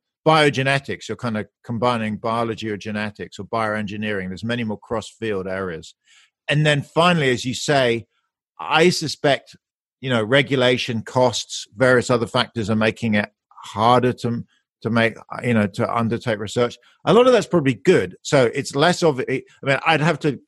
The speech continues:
look at individual regulations, but health and safety, for example, is probably a good idea. But in the same way, that is almost certainly making it more expensive to run labs. And in fact, covid is a huge pushback from talking,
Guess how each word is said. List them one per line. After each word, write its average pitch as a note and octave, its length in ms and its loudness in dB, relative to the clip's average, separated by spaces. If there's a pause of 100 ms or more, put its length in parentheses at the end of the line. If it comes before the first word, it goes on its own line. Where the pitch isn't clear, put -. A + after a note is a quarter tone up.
look D3 160 0
at C#3 80 0
individual B2+ 380 0
regulations, B2 520 0
but G#2+ 120 -4
health D#3 200 0
and C3+ 80 -2
safety, C#3 380 0
for A2+ 120 -10
example, G#2 340 -6
is G2 80 -8
probably A2 240 -4
a G#2 60 -4
good A#2 180 0
idea. G#2+ 360 0
But F2 200 -4 (680)
in B2 140 0
the A#2+ 80 -4
same B2+ 280 0
way, A#2+ 140 4
that A2+ 180 4
is A#2 160 2
almost A#2 320 -2
certainly A2 280 0
making G#2 300 -2
it G2 100 -2
more G#2+ 160 -2
expensive G#2+ 480 -8
to G#2 100 -10
run G2+ 260 -2
labs. G2+ 400 -4
And G#2+ 60 -4
in G#2 80 -4
fact, C#3 240 0
covid C#3+ 380 2 (380)
is B2 160 0
a C3+ 80 2
huge D#3+ 640 0
pushback B2 540 0
from A2+ 180 -8
talking, B2+ 520 -2